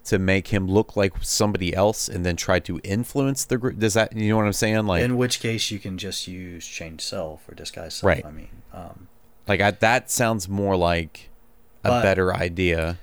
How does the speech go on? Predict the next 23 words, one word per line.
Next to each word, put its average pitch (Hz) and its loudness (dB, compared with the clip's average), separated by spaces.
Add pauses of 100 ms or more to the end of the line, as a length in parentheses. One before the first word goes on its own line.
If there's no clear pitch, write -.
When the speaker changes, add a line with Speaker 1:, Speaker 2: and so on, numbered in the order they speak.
(1700)
Speaker 2:
Yeah, 135 4 (100)
I 117 2
don't 151 -2
know 120 2
that. 107 -8 (2000)
I'm 127 -4
gonna 156 4
be 151 2
real 135 4
honest 139 0
here. 85 -8
Um, 85 -8 (140)
it's - -12
been 101 -6
a 95 -4
long 92 -4
Speaker 1:
You - 2
just 104 0
don't 117 2
like 107 4
the 107 4
Speaker 2:
time. 95 6
Speaker 1:
idea? 90 4